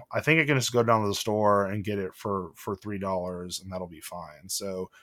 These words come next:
this is something else just to keep in mind when you're doing that transaction. Like, when you're selling a card, you need to think about what you, uh, what you have to pay for. Like, if you're using a service like T C G or eBay,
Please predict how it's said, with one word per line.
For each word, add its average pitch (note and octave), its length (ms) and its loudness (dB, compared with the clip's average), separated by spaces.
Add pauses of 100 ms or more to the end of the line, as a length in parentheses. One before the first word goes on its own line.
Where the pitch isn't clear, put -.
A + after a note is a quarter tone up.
(500)
this F#3 120 8
is G3+ 80 6
something F3+ 220 8
else C#3 140 8
just A#2+ 160 -2
to B2 80 -6
keep A#2 160 -2 (400)
in A#2 120 0
mind G2 380 2
when G2+ 80 -2
you're G2 120 -2
doing F#2+ 300 -4
that F2 140 -8
transaction. F2+ 640 -6
Like, F2 260 -10 (100)
when A2+ 180 0
you're C3 140 4
selling B2+ 340 6
a B2+ 80 -2
card, A2 460 2 (260)
you G#2+ 100 -2
need B2+ 100 6
to B2+ 80 4
think A#2 200 -4
about G#2 400 2 (720)
what G#2+ 520 4
you, G#2 680 0 (840)
uh, G2 360 2 (300)
what C3+ 200 6
you D#3 100 8
have D#3 160 6
to C#3 80 -2
pay A2+ 260 -2
for. A2+ 320 2
Like, G2+ 200 -2
if G2 100 -8
you're G#2+ 80 -2
using G2 340 -2
a G2+ 60 -4
service G2+ 340 -4
like G#2 120 -6
T G#2+ 160 -4
C A2 180 -4
G G2+ 260 -2
or G2+ 60 -4
eBay, E2+ 580 -10